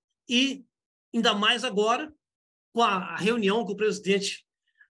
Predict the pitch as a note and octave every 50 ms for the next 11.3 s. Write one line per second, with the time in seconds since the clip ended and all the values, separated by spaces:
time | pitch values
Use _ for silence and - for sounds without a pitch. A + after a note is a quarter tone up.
0 | _ _ _ - G3+ F#3 F#3 F3+ F3 E3+ E3 D#3 C#3 - - A3+ G3+ F3+ F#3 A3
1 | C4 C4 A3+ G3+ F3+ F#3 - - G#3+ G#3 F#3+ F3 F3+ F#3 F#3+ F#3 F3+ - F#3+ F#3
2 | F#3+ F#3 F3+ G3+ - G#4+ - - _ _ _ _ _ _ - - _ - G#3+ G3+
3 | F3 - G3 G#3+ A3+ F#3 F#3+ F#3 F3+ G3 G#3+ G3+ F3+ D#3 E3+ F#3+ G3 F#3 F#3+ G3+
4 | F#3 F#3 F#3 F#3 F#3+ E3+ - D3+ F#3+ A#3 C4 B3+ - - _ _ _ _ - F3
5 | A3 A3+ G3+ - - A3 A3 A#3+ C4+ C4 G3 A3+ G3+ F#3+ F#3+ G#3+ A3+ G#3 G3+ A#3+
6 | A#3 - B3+ B3+ - C#4+ C4 F#3 F#3 C#4 D#4 E4 C4 C#4 B3 G3 - G3+ G3+ A3
7 | G#3+ F3+ F3+ G3+ A3 G3 F#3 F#3 F#3 G#3+ F#3+ A3 G3 G3 F3+ E3+ E3 G3 A#3 A3+
8 | - - _ _ - - _ _ _ - A3 F#3 G#3+ G3+ G3 G3+ G#3 F#3+ F#3+ F#3
9 | G3 A3 F#3+ A3 G#3 G#3 E3 C#3+ C#3 D#3 F3 F#3+ F#3 A#3 C4+ C4+ G#3 F#3 F#3 A3+
10 | B3 C4+ D4 D4 C4+ - - C4 C#4 C#4 C4+ A#3+ G3+ G3+ G#3 B3 B3+ G#3+ G3+ A3
11 | G3+ G3 A3 C4+ D4+